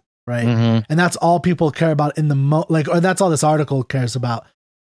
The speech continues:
Speaker 1: And that's all, when we look at a divided government, we're just looking at it straightforwardly. Okay, so
Speaker 2: Yeah.
Speaker 1: Senate's not gonna let them pass all these radical bills, right? They're, they're not gonna have huge tax hikes. They're not gonna, you know, the Republicans were afraid of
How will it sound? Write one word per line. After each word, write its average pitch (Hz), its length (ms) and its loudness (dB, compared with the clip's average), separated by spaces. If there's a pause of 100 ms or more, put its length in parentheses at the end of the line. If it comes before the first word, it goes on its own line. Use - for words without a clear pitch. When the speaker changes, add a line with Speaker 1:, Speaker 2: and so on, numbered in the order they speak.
Speaker 1:
And 156 120 2
that's 175 180 0
all, 170 220 4
when 160 100 2
we 160 100 2
look 160 200 2
at 165 80 2
a 143 40 2
divided 143 360 0
government, 143 380 -2
we're 143 80 0
just 143 180 -2
looking 143 240 0
at 131 160 0
it 123 180 -6
straightforwardly. 127 1040 -2 (400)
Okay, 170 220 0
so 143 180 -4
Speaker 2:
Yeah. 214 120 2
Speaker 1:
Senate's 214 280 0
not 180 180 0
gonna 165 160 0
let 151 200 -2
them 143 160 -2
pass 135 600 -4 (800)
all 165 180 2
these 151 200 0
radical 139 420 -2
bills, - 680 -10
right? 120 240 -8
They're, 156 180 -2
they're 160 160 0
not 165 280 0
gonna 165 200 0
have 143 440 -2 (480)
huge 170 320 0
tax - 400 -2
hikes. - 400 -8
They're 151 120 0
not 156 200 0
gonna, 156 260 0 (340)
you 151 120 0
know, 139 280 -2
the 139 200 -2
Republicans 143 520 0
were 143 100 0
afraid 143 340 -2
of 131 160 -4